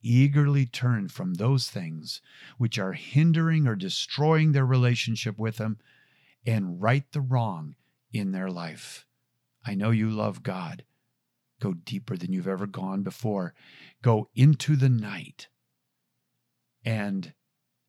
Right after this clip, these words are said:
make this Lent a time of transformation. The fire of the Holy Spirit will consume those things, and that fire and that smoke will go into the night,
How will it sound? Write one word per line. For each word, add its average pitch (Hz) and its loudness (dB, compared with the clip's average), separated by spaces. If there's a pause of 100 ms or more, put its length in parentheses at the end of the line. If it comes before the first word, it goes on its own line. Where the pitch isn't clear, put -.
(100)
make 113 2
this 131 2
Lent 104 -6 (720)
a 120 -10
time 110 -4
of 101 -6
transformation. 92 -8
The - -10
fire 170 0 (480)
of 123 4
the 113 6
Holy 127 6
Spirit 117 -2 (340)
will 113 2
consume 113 2
those 127 4
things, 92 0 (800)
and 104 -2
that 113 0
fire 135 2 (420)
and 110 0
that 113 -2
smoke 123 4
will 113 -2
go 95 -6 (160)
into 120 0
the - -14
night, - -20